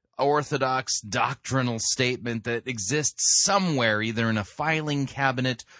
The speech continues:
or in some rarely visited corridor of their website, doesn't mean that they're actually teaching and proclaiming sound biblical doctrine. It, it, sound d-, biblical doctrine, in order for it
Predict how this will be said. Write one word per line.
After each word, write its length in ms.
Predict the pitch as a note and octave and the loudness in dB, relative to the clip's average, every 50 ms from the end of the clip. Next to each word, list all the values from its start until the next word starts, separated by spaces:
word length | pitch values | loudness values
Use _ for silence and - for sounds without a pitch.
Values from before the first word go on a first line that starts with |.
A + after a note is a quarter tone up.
| - - _ _ - | -20 -20 _ _ -6
or 260 | - A#2 B2 B2+ B2+ | -2 -2 0 0 0
in 160 | B2 A#2 A#2+ | 0 0 -2
some 680 | - - - C#3+ C#3 C3 B2+ A#2 A2 G#2 G#2 G#2 A#2 A#2+ | -2 0 0 0 0 0 0 -2 -4 -6 -10 -10 -12 -6
rarely 460 | A#2 B2 C3+ C#3+ D3 C#3+ C#3 C3+ C3 B2+ | -2 0 2 2 2 0 -2 -2 -4 -4
visited 760 | A#2+ A2 G#2 C#3 C3+ A#2+ A2 C3 A#2 B2 A#2+ A2+ G2 F#2 - _ | -4 0 0 0 0 0 -2 -4 -4 -4 -4 -6 -10 -16 -18 _
corridor 680 | - - C3+ C3 C3 B2+ B2+ B2 A#2+ B2+ B2+ B2 B2+ B2+ | -12 -6 -4 -2 0 0 -2 0 -2 -2 0 0 0 0
of 180 | B2 A2+ A2 G#2+ | 0 -2 -2 -2
their 160 | A#2+ A2+ A2+ | -2 -2 -2
website, 720 | A2 A2+ C3 C#3+ C#3+ B2+ - - C#3+ C3+ B2+ B2 A#2 - - _ _ _ _ _ _ _ _ _ _ _ - G2 A2 | -2 -2 -4 -4 -2 -2 0 2 2 2 2 2 -2 -4 -12 _ _ _ _ _ _ _ _ _ _ _ -18 -10 -2
doesn't 400 | A2 E3+ G#3 A#3 - C#4 C4+ A#3 | 0 0 0 2 0 -2 -2 -2
mean 200 | G#3+ G#3 G3+ F#3+ | -2 -2 0 -2
that 180 | F3 E3 - | -2 -2 -2
they're 200 | - C#3+ C#3+ - - | -2 -2 0 -2 -2
actually 720 | - A#2 A2 A2+ A2 - - B2 B2 A#2+ B2+ A#2+ A#2 G2 - _ _ - - - - | -2 -2 0 -2 -2 -4 -6 -4 -4 -2 -2 -4 -4 -8 -12 _ _ -8 -8 -8 -4
teaching 540 | - A#2 G#2 G2+ F#2 - - G2 F#2+ G2+ A2 | -2 -2 -2 -2 -4 -4 -4 -2 -2 0 0
and 200 | A2 A#2 B2 A2+ | -2 -2 -4 -6
proclaiming 760 | - - C#3 B2 B2 - - - G2 F#2 F2+ F2 F#2 G#2 A2+ | -6 -6 -4 -4 -4 -6 -8 -6 -4 -4 -2 -2 -2 -2 -2
sound 360 | A2 - - E2+ D#2+ E2+ F2 | -2 -4 -4 -4 -6 -6 -6
biblical 340 | E2 F2+ F2 G2 A2 - B2 | -6 -6 -6 -8 -6 -8 -4
doctrine. 500 | A#2+ D3 D#3+ F#3+ F#3+ - - F2 B1+ - _ - - - _ _ _ _ _ _ | -2 -2 -2 -2 -4 -6 -8 -10 -12 -12 _ -20 -20 -20 _ _ _ _ _ _
It, 180 | C#3 D3 D3 - | -6 -6 -2 -2
it, 260 | D3 C#3+ C#3+ - - - G2+ A2 - _ - | -2 -4 -4 -6 -14 -20 -20 -20 -18 _ -4
sound 480 | - - D#3+ D#3+ F3 G#3+ B3 A#3 F#3+ | 0 0 2 2 2 2 2 2 2
d-, 200 | C3+ C#3+ C3 A#2 - A#2 | 0 -2 -6 -6 -10 -2
biblical 440 | G#2+ D3+ D#3+ D#3+ F3 D#3 - D3+ C#3 | 0 0 2 2 -2 -4 -4 -6 0
doctrine, 480 | A#2 C3+ B2+ B2 A#2+ A2+ - A2 F#2+ | 2 2 2 2 -2 -4 -4 -2 -2
in 120 | G2 F#2+ G2 | 0 -2 -2
order 260 | A2 B2+ C#3+ D3+ D3 | -2 -2 -4 -4 -6
for 340 | - - - C#3 C3+ C3 F#2 | -8 -8 -4 -4 -2 -2 0
it 240 | A#2 B2+ B2 - | 0 -2 -2 -4